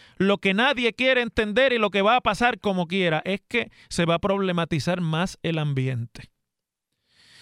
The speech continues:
Y por eso comencé el programa, porque este programa no es para ponernos gringolas y para pensar que Puerto Rico existe en el vacío o que es-, existe en el mismo medio del desierto que estaba Ricardo Padilla visitando en estos días allá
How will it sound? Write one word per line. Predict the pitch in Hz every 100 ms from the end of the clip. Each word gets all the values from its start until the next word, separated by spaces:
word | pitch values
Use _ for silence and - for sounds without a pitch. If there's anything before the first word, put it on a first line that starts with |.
| - - -
Y | 254 247 233
por | 190 185 180
eso | 254 254 254 240
comencé | - 233 220 202 -
el | 208
programa, | 180 208 196 202 185 170
porque | 170 170 165
este | -
programa | 170 190 196 190 175
no | 175
es | 185
para | 190
ponernos | 160 170 180 180 156
gringolas | 175 196 190 170 160
y | 156
para | 160 151
pensar | 151 143 131 175
que | 190
Puerto | 180 170 180
Rico | 165 185
existe | 190 - 190 - 190 160 - - -
en | 170 165 156
el | 156 151
vacío | 151 135 214 240 214 190 - -
o | -
que | 160 175
es-, | - -
existe | 175 - 208 - 214
en | 196
el | 180
mismo | 196 196
medio | 196 202 196
del | 185 175
desierto | 156 185 190 196
que | 175
estaba | - 180 175
Ricardo | 175 175 185 180
Padilla | 175 180 185
visitando | 175 156 175 185 190 175
en |
estos | 170 - 190
días | 170 202 165
allá | 160 196 185